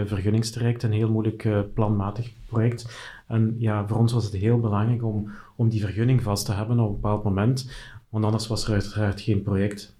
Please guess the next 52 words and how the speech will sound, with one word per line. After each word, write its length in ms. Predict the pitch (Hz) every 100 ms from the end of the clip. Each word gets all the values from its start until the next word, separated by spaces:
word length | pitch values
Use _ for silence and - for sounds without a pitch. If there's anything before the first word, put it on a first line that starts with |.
| -
En 480 | 107 104 101 101 101 - - -
ja, 160 | - 107
natuurlijk, 340 | 101 123 113
op 60 | 113
het 80 | 101
moment 180 | 107
dat 100 | 120
je 80 | 107
een 60 | 101
vergunning 460 | 95 - 113 117
vastlegt, 480 | 110 98 - 127 123
dan, 300 | 117 104 107
dan 140 | 104 104
leg 180 | 101
je 60 | 107
al 260 | 110 104 117
heel 160 | 113 110
wat 160 | 104
krijtlijnen 480 | - 101 107 110 104
vast 260 | 98 101 -
van 140 | 120
een 100 | 107
project. 340 | 107 104 110
En 280 | 113 107 101 - - - - - - -
ja, 220 | 110 110
dat 140 | 113
maakte 340 | 110 110 117 123
dat, 420 | 117 113 - -
dat 280 | - 107 -
gaan 260 | - 113 117
voor 80 |
een 100 | 107
design- 360 | 107 107 104 107
en 140 | 101
build, 280 | 98 107 120
eh, 280 | 123 117 117
opdracht, 520 | 113 120 110 110 -
eh, 160 | 117 110 107 104 - - - -
ja, 140 | 104
moeilijk 300 | 113 127 131
was 200 | 135 131
voor 120 | 127
ons, 200 | 120 131
omdat 240 | 123 117 117
je 80 |
dan 160 | 113 107
eigenlijk 300 | 107 117 113
heel 320 | - - 123
veel 100 | 120
mensen 300 | 113 113 113
moest 200 | 117 117
engageren 640 | 113 101 98 107 117 131